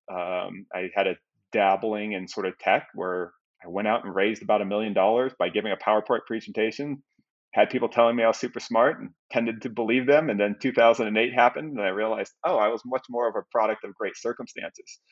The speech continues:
Um, so I think that's, that's my sort of approach to building confidence. And that's why I think the escalation and evolution is so important.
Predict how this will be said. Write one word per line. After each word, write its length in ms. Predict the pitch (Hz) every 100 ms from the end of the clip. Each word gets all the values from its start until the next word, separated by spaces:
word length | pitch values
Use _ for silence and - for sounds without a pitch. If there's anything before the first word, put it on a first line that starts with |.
| - - _ 107
Um, 440 | 107 95 87 87 _ _ _ _ _ _ _
so 360 | - 139 117 117 - _ _ _ _ _ _ _ _
I 40 | -
think 240 | - 240
that's, 260 | 202 190 -
that's 380 | 156 151 - -
my 160 | 139 139
sort 220 | 135 139
of 80 | 123
approach 340 | 107 - 117
to 80 | -
building 320 | 107 117 101
confidence. 500 | 98 123 170 113 101
And 80 | 120
that's 160 | 135 156
why 60 |
I 60 | 147
think 140 | 147
the 100 | 139 -
escalation 840 | 120 - 117 110 107 - 101 98 107
and 100 | 110
evolution 560 | 107 104 101 143 - 98
is 120 | -
so 200 | 104 101
important. 520 | 98 - 104 98 98